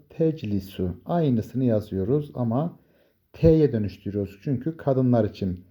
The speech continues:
Teclisu. Büyük bir ihtimal öğretmeniniz sınıfa girdikten sonra "Selamünaleyküm, keyfe halüke?"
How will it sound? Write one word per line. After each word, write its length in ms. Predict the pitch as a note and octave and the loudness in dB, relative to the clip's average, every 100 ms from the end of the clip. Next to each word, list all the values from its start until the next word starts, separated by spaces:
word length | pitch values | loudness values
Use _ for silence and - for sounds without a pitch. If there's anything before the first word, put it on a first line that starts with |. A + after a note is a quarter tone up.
| _ _ _ _ _ _ _ _ _ | _ _ _ _ _ _ _ _ _
Teclisu. 920 | - C#3 C#3+ C#3+ A2+ A2+ A2+ - G#2 F#2+ - _ | 2 4 4 2 0 2 0 -2 -4 -4 -12 _
Büyük 200 | D3+ D3 | -4 -2
bir 60 | C3 | -4
ihtimal 280 | B2+ C3+ B2+ | 2 4 6
öğretmeniniz 540 | B2+ B2+ B2 C3 D3 | 4 2 0 0 0
sınıfa 300 | C#3+ C3 B2+ | 0 0 0
girdikten 420 | A#2 A#2 A#2 A#2 | 0 -2 0 -2
sonra 460 | A2+ A#2 D#3+ G3+ G3 - _ - _ | 0 2 2 2 -2 -20 _ -20 _
"Selamünaleyküm, 800 | - C3+ B2+ B2 A#2 A2+ D3+ D3+ | 4 6 6 4 4 2 0 -2
keyfe 360 | D3 C3 B2 B2 | 0 0 0 -4
halüke?" 760 | - B2 A#2 G2+ - C3+ F3+ | 0 2 2 -2 -2 0 0